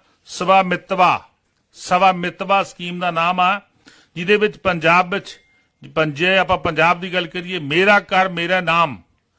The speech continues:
ਮੇਰਾ ਘਰ ਮੇਰੇ ਨਾਮ,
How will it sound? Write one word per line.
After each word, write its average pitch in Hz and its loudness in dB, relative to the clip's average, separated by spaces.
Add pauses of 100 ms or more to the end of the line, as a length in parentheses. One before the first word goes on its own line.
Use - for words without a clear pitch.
(420)
ਮੇਰਾ 185 4
ਘਰ 185 0 (360)
ਮੇਰੇ 175 0
ਨਾਮ, 180 0